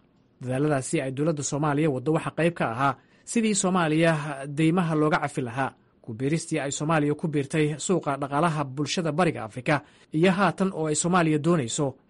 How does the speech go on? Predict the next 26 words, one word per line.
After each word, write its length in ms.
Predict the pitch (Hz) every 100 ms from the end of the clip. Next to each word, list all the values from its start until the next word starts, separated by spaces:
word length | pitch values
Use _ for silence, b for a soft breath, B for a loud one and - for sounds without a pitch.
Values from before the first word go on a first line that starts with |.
| -
in 100 | 196
la 80 | 180
sahmiyo 520 | 160 127 113 127 151
lana 180 | 151 175
soo 180 | 190 147
saaro 420 | - 131 135 151 b b -
khayraadkeeda 760 | 160 190 170 - 175 156 147 123
shidaalka 560 | - 170 143 - 147 131 -
iyo 500 | 151 151 151 165 147 147
gaaska 420 | 147 147 - 143
dabiiciga 460 | 131 151 123 123 139
ah. 80 | - _ B B B B
Dhowaan 280 | 113 143 151
dowladda 280 | 147 156 143
Turkiga 400 | 185 - 151 135
ayaa 220 | 165 170
muujisay 420 | 135 131 131 165
siday 240 | 156 185 170
u 120 | 196
danaynayso 680 | 156 160 139 123 165 156 b b b b
shidaalka 480 | 170 190 165 165
Soomaaliya, 500 | - 175 180 139 131
taasoo 340 | 123 170 175 143
keentay 500 | 135 131 165 160 139
dadaallo 460 | 156 151 156 185 165 -
iskaashi 640 | - 156 - 156 147 -